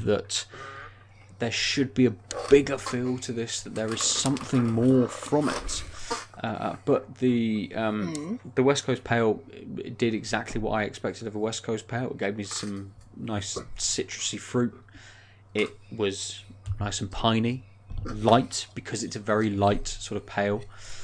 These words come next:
Speaker 1: Uh, but it worked very, very well, and it flowed very well through those flavours. Whereas the Dipper was sort of like, "Here's some stuff, this is what it is,"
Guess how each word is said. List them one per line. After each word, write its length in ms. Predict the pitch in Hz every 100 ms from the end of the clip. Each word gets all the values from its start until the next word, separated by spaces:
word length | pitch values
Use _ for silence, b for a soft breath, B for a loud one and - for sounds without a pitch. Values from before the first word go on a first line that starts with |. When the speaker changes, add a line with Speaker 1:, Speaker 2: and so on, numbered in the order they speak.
| B -
Speaker 1:
Uh, 400 | 110 101 101 110 - -
but 200 | 117 - - - -
it 340 | - - -
worked 300 | 113 110 -
very, 320 | - 104 107
very 260 | 113 113 120
well, 200 | 117 156
and 80 | 131
it 80 | -
flowed 640 | - - 117 139 160 123
very 220 | 107 98
well 180 | 98 95
through 240 | - 120 110
those 220 | 101 98
flavours. 420 | 123 127 87 - B B B B
Whereas 200 | 120 117
the 80 | 117
Dipper 300 | 120 143 107
was 200 | 104 104
sort 200 | - -
of 100 | 104
like, 240 | 104 98 - -
"Here's 220 | - 165
some 120 | - 110
stuff, 520 | - 120 - - - - - - - - - - 135
this 180 | 135 -
is 60 | 98
what 140 | 104
it 60 | 92
is," 400 | 101 98 -